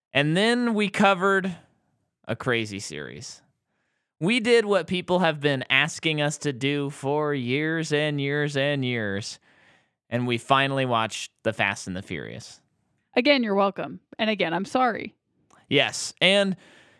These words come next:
Speaker 1: you know, if you're listening to this and you are one of those people that suggested that movie, I, it, it, those movies,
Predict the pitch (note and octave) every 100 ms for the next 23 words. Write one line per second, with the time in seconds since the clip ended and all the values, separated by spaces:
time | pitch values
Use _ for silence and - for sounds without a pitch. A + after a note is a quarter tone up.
0 | - D#3+ F#3 F3+ E3+ D#3 F3 D#3+ E3 -
1 | D#3 D3+ D3+ C3+ C#3+ - C3+ B2+ B2 C3
2 | C#3 C3+ C3 C3 D3 D3 C#3+ C#3 B2+ B2
3 | A#2 A2 B2+ A2 B2+ D#3+ - B2 B2+ A#2+
4 | C#3+ B2+ G#2+ G#2 C3 _ _ _ _ -
5 | A#2+ B2+ - - C#3+ D3+ E3 - - A2+
6 | C#3 D3 D#3 B2+ G#2